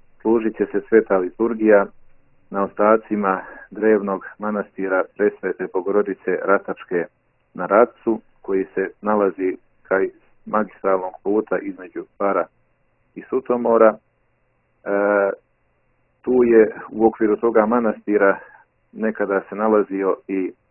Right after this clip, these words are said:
paraklis svetoga cara Konstantina i carice Jelene, tako da je već, evo, dugi niz godina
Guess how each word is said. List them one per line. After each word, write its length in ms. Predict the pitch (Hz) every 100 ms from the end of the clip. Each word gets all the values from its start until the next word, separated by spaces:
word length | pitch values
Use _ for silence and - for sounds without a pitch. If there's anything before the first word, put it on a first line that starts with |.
| _ _ _ _ -
paraklis 500 | 98 104 104 98 92 - - - -
svetoga 440 | 101 101 - 90
cara 260 | 90 107 101
Konstantina 580 | 95 - 110 107 101 95
i 60 |
carice 440 | - 104 98 - 95
Jelene, 380 | 117 113 107 101
tako 340 | 104 101 98
da 100 | 98
je 100 | 98
već, 260 | 104 101 101
evo, 260 | 98 92 - _ _ _ -
dugi 280 | 110 104 104
niz 220 | 104 92
godina 540 | 110 104 104 98 95